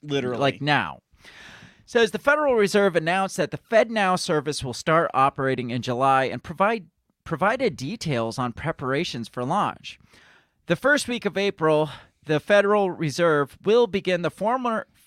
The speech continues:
Speaker 2: formal certification of participants for launch of the new service." So it's happened, like, a
Speaker 1: Right.
Speaker 2: couple weeks ago,
Speaker 1: Yeah.
Speaker 2: actually. Like, p-, it's like a test run.
Speaker 1: Right.
Speaker 2: Like, a few of the
Speaker 1: It,
Speaker 2: big
Speaker 1: it's like the
Speaker 2: banks.
Speaker 1: beta test,
Speaker 2: Yes.
Speaker 1: right?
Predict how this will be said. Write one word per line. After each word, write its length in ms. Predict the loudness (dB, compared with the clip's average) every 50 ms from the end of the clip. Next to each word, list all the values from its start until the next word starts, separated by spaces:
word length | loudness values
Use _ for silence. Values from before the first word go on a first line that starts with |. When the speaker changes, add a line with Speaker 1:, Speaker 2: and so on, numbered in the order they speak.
| _ _
Speaker 2:
formal 460 | -2 2 2 2 4 2 2 2 0
certification 800 | 0 -2 -2 -2 -2 -2 -4 -4 -4 -4 -2 -2 -4 -4 -6 -4
of 420 | -4 0 2 2 2 2 0 -2 _
participants 760 | -4 -6 -4 -4 -6 -6 -6 -10 -6 -4 -4 -4 -4 -4 -8
for 200 | -10 -6 -6 -4
launch 360 | -4 -2 -2 -2 -2 -4 -4 -4
of 180 | -6 -4 -4
the 80 | -6 -6
new 180 | -6 -6 -8
service." 640 | -6 -2 -2 0 0 0 -2 -8 -10 -10 -14 -16 -18 _
So 400 | -6 -4 -2 -2 -2 -4 -8 -12 _ _
it's 320 | -16 -16 -16 -16 -18 -20 _ _ _ _ _ -12
happened, 400 | -6 -4 -4 -4 -4 -6 -6 -4
like, 160 | -4 -4 -4
a 40 | -6
Speaker 1:
Right. 80 | -6 -4
Speaker 2:
couple 220 | -4 -4 -4 -4 -6
weeks 240 | -8 -8 -10 -10 -8
ago, 200 | -8 -6 -4 -2
Speaker 1:
Yeah. 60 | -2 -2
Speaker 2:
actually. 360 | -2 -2 -4 -6 -8 -6 -6 -2
Like, 260 | 0 0 0 0 -2
p-, 100 | -6 -6
it's 340 | -6 -4 -6 -8 -8 -6 -4
like 160 | -2 -2 -2 -2
a 60 | -6
test 340 | -4 -4 -4 -4 -4 -6 -8
run. 200 | -8 -8 -8 -10 -12 -8
Speaker 1:
Right. 280 | -4 -4 -4 -2 -2 0
Speaker 2:
Like, 180 | 0 0 0
a 80 | 0 -4
few 440 | -4 -4 -2 2 4 4 4 2 0 -6 -16 -20 -12 -10
of 120 | -6 -4 -2
the 60 | 0
Speaker 1:
It, 40 | 4
Speaker 2:
big 120 | 4 4
Speaker 1:
it's 100 | 4 4
like 160 | 4 4 4 4
the 80 | 4
Speaker 2:
banks. 80 | 4 4
Speaker 1:
beta 260 | 4 4 4 2 2
test, 380 | 0 0 -2 -2 0 -2 -2 -4
Speaker 2:
Yes. 160 | -4 -4 -2
Speaker 1:
right? 340 | 0 2 2 2 0 -2